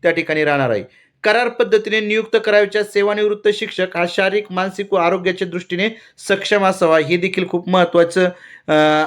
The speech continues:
अट या ठिकाणी आहे, कारण की करार पद्धतीने नियुक्त होणारा सेवानिवृत्त शिक्षक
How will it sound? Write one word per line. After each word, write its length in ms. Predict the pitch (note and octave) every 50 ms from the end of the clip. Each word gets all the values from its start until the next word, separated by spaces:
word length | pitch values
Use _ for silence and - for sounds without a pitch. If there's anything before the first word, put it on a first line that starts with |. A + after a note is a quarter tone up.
| - - F3+
अट 160 | F3+ F3 -
या 160 | - F3+ F#3
ठिकाणी 320 | F#3 F#3 F3 - E3+ E3+ E3+
आहे, 280 | E3+ F3 F3 D3 C#3+
कारण 320 | C#3 - F3+ F3 F3 F3 F3 F3
की 100 | F#3+ F3+
करार 280 | F3+ - F3+ F3 F3
पद्धतीने 480 | E3+ - - F3 D#3+ E3+ E3 - E3 E3+
नियुक्त 280 | E3+ E3 E3+ F3 E3+ -
होणारा 240 | F3+ D#3+ D#3+ D#3 E3
सेवानिवृत्त 680 | E3 - F3+ E3 E3+ E3 E3+ F3 E3+ E3 E3+ E3+ E3
शिक्षक 400 | E3 E3 - - - - - C#3